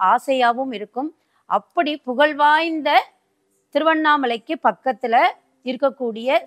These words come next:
சேந்தமங்கலம் அப்படின்ற கிராமத்துல இருக்கக்கூடிய அங்காள பரமேஸ்வரி அம்பாள், இது வந்து ஒரு சின்ன கிராமத்துல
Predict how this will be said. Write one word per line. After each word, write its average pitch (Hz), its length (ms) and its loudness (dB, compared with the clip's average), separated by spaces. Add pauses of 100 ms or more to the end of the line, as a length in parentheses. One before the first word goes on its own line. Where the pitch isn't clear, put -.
(120)
சேந்தமங்கலம் 277 1000 0
அப்படின்ற 208 340 -8 (100)
கிராமத்துல 220 520 -2
இருக்கக்கூடிய 202 580 -12 (640)
அங்காள 277 380 4 (120)
பரமேஸ்வரி 247 580 -4
அம்பாள், 202 480 0 (800)
இது 240 100 -6
வந்து 294 260 0 (100)
ஒரு 370 180 -4
சின்ன 330 500 -4
கிராமத்துல 254 580 0